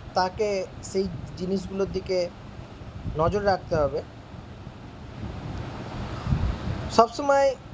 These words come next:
মনে রাখতে হবে যে যতটা সম্ভব ঠিক ততটাই দেওয়া হবে, তার থেকে একটু কম দেওয়া হবে, বেশি নয়।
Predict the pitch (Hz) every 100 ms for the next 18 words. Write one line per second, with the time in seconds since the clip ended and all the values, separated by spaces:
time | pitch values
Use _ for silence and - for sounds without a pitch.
0 | 208 202 233 254 262 269 233 208 220 -
1 | - - - - 214 175 202 202 254 269
2 | - 240 269 277 339 - 320 349 - 262
3 | 247 277 302 302 240 180 156 180 370 -
4 | 202 208 262 262 254 277 - 254 240 262
5 | 247 220 233 233 202 196 208 180 151